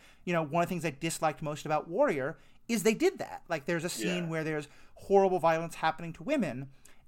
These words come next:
Speaker 1: and it's done in that very, like, Game of Thrones, like, kind of erot-, not, not they're, like, eroticized, but definitely, like,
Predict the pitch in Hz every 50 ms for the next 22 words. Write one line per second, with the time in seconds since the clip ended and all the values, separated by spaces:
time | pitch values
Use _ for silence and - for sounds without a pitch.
0 | - - - 214 214 202 202 - 208 196 196 190 - 156 143 180 175 175 170 165
1 | 151 - - - 175 175 175 165 160 143 135 - - 170 180 180 175 170 160 160
2 | 139 151 147 139 139 - - 170 160 156 151 147 143 139 135 - - - - -
3 | - - - - 185 170 160 165 143 147 - - 247 302 339 - 370 339 - 233
4 | 214 208 196 - - 196 185 156 143 156 143 165 180 - - 233 233 240 247 240
5 | 233 - - - 370 311 - - 269 240 226 196 180 180 175 -